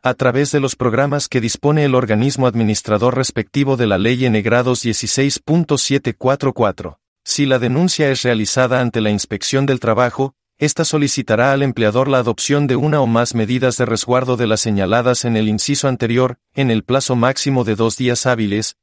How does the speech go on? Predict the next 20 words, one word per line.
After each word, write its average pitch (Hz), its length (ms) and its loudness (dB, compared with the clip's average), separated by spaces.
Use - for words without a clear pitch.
las 131 240 -2
que 131 100 0
se 120 160 -2
deberán 117 380 0
adoptar 127 460 0
de 123 80 0
manera 107 340 0
inmediata, 113 600 0
una 165 220 2
vez 139 240 0
que 139 120 -2
se 131 140 0
notifiquen 139 580 -2
de 127 100 0
conformidad 117 680 0
con 123 180 -2
el 123 120 0
artículo 151 540 0
quinientos 131 600 0
ocho. 107 360 -4